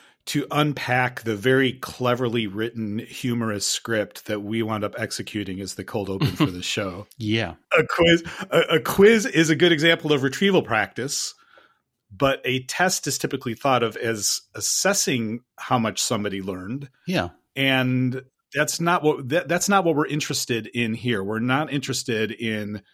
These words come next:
Speaker 1: measuring our success. We're interested in the learner activating that recall mechanism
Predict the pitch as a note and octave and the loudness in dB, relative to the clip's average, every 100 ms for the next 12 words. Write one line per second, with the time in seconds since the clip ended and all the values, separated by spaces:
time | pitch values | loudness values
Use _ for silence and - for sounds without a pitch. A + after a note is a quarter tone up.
0 | _ _ G#2 A2+ D#3+ D3 B2+ A2 G#2 G#2+ | _ _ -4 0 0 2 0 -2 -2 -2
1 | G2+ G2+ - G#2 G2 A#2 A#2+ C#3+ C#3 C#3+ | -2 -8 -6 -6 -6 -6 -4 -4 -2 -4
2 | - C3 A2 B2+ A#2 A2+ A2 G#2+ G#2 _ | 0 0 0 -2 -4 -2 -2 -4 -8 _
3 | _ _ _ _ - A#2+ A2+ G#2+ A2+ C3 | _ _ _ _ 0 2 2 0 0 2
4 | D3 D3 C3 B2+ B2 B2 _ _ _ A#2 | 4 4 4 4 2 -4 _ _ _ 0
5 | B2+ B2+ C#3 A2+ G#2 A#2+ A#2 A#2 A2+ A2+ | 0 0 -2 0 2 2 2 2 0 -2
6 | F#2+ A2 A2 G#2+ G#2 A2+ G#2+ A#2+ G#2+ G#2 | 0 0 0 -6 -8 -8 -6 0 0 0
7 | G#2+ - G#2 G2+ F#2 G#2 | -4 -4 -6 -6 -6 -6